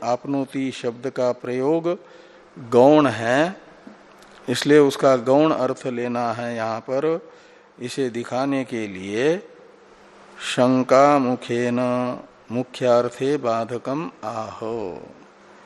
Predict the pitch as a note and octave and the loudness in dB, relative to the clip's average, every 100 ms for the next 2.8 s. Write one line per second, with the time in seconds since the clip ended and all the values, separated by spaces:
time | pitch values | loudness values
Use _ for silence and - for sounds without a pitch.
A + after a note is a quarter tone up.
0 | - - - - - - - - - - | -20 -20 -20 -20 -20 -20 -20 -20 -20 -20
1 | - - - A#2+ A#2+ A#2 - B2+ C3 C3+ | -20 -20 -2 2 2 0 -2 -2 0 4
2 | C#3+ D3 B2 A2+ A2 A2 C#3 A3 | 8 8 6 4 6 6 4 2